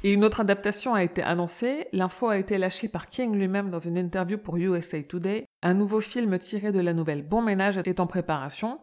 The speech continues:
en Espagne cette fois-ci. Pour terminer sur les films, je vous ai publié une petite review sur le site du coffret Ultra Collector de Christine et du steelbook de Cujo, tous deux édités par Carlotta.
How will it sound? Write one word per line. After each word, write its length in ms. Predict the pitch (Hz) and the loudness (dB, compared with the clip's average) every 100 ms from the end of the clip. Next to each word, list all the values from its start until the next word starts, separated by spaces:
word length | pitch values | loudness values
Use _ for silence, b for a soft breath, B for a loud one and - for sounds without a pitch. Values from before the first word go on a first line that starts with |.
| - | 0
en 140 | 214 | 2
Espagne 320 | 208 202 220 | 2 2 0
cette 160 | 220 214 | 0 -4
fois-ci. 400 | 185 - - - - _ _ _ _ - | -6 -8 -12 -16 -20 _ _ _ _ -4
Pour 160 | 202 | 0
terminer 400 | 233 220 208 196 | 2 4 2 2
sur 180 | 196 160 | 0 -4
les 120 | 147 | -6
films, 480 | 139 254 262 262 269 | -4 -2 -2 -2 -4
je 140 | 202 202 | -4 -4
vous 140 | 190 | -2
ai 40 | 202 | -2
publié 380 | 202 185 196 | -4 -6 -2
une 160 | 247 165 | -2 -2
petite 360 | - 254 285 - | -4 -6 -8 -4
review 320 | 214 190 214 | -4 -2 -4
sur 180 | - 269 | -6 -6
le 80 | 165 | -6
site 400 | - 311 - - | -8 -14 -16 -12
du 120 | 175 | -10
coffret 380 | 175 226 - 208 247 | -4 -6 -4 -8 -6
Ultra 340 | 233 - 247 | -6 -4 -4
Collector 500 | - 196 190 - 208 | -4 -4 -4 -4 -4
de 80 | 160 | -4
Christine 640 | - 214 - - 247 262 B B B B | -6 -10 -8 -10 -10 -10 B B B B
et 100 | 254 | -2
du 140 | 220 | -2
steelbook 420 | 233 - 214 208 185 | -6 -4 -2 -2 -2
de 140 | 175 | -4
Cujo, 580 | 175 262 202 175 220 277 | -4 -6 -4 -4 -4 -6
tous 120 | 240 | -4
deux 160 | 208 220 | -2 0
édités 320 | 202 160 233 | -2 -4 -4
par 160 | 240 233 | -4 -2
Carlotta. 500 | 202 180 170 160 | -2 -2 -4 -8